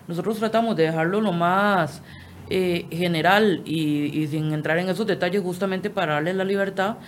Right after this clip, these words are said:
al gremio médico de poder reglamentar, pero si consideran indispensable que algún tema vaya acá, por supuesto lo pondremos. Por ejemplo, ahora que veo los ejemplos del tema del paciente con cáncer, que puede movilizarse y disfrutar sus últimos meses de vida,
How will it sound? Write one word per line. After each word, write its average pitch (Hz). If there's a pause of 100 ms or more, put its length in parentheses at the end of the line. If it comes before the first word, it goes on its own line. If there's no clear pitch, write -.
(180)
al 170
gremio 160
médico 180
de 175
poder 143
reglamentar, 165 (260)
pero 160
si 156
consideran 147
indispensable 175
que 143
algún 143
tema 156
vaya 165
acá, 165
por 170
supuesto 131
lo 147
pondremos. 147 (600)
Por 175
ejemplo, 202
ahora 160
que 196
veo 190
los 196
ejemplos 202
del 143
tema 165 (380)
del 170
paciente 156
con 156
cáncer, 180
que 151
puede 151
movilizarse 165
y -
disfrutar 147
sus 160
últimos 156
meses 151
de 156
vida, 190